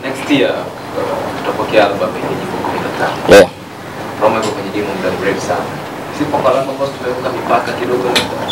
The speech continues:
Speaker 1: au kupapa?
Speaker 2: Yeah, tena hatujavuka kikawaida. Yaani kuna nyimbo tatu zote sio ni tumevuka. Nyimbo tatu zote tumevuka. Na hiyo sio kwangu mimi tu, hata kwenye project zingine za Rostam na vitu vingine. Hatuwezi kuwa tunafanya vitu pale pale kila siku pale pale.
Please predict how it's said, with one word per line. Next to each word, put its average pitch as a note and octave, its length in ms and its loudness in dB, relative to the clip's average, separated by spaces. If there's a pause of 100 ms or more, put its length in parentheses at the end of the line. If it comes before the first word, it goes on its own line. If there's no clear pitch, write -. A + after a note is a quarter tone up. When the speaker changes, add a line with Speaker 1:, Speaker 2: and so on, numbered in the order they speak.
(140)
Speaker 1:
au A2 140 2
kupapa? - 680 2 (680)
Speaker 2:
Yeah, A2+ 320 8
tena A#2+ 420 4 (140)
hatujavuka G#2+ 580 4
kikawaida. G2+ 680 2 (920)
Yaani A2 200 8
kuna G#2+ 220 4
nyimbo A#2 240 4
tatu A2+ 320 6
zote G#2 300 2
sio F#2+ 540 0
ni F#2+ 400 -2
tumevuka. G2 680 0
Nyimbo A2+ 180 2
tatu G#2+ 240 0
zote G#2 240 -2
tumevuka. G#2 560 -2 (600)
Na F#2+ 60 10
hiyo A#2+ 220 8
sio A#2+ 220 6
kwangu G2+ 340 4
mimi G#2 240 0
tu, - 100 -4
hata G#2 220 4 (300)
kwenye G2 180 -4
project G#2+ 400 4
zingine G2+ 440 0
za F#2 120 -2
Rostam F#2+ 460 -2
na F2+ 80 -6
vitu F2 220 -8
vingine. F2+ 420 0
Hatuwezi A#2 280 6
kuwa A#2+ 120 8
tunafanya G#2 380 2
vitu A2 200 -6
pale A2 200 6
pale G#2 200 0
kila A2+ 200 -2
siku - 220 -6
pale G2 200 -6
pale. - 260 0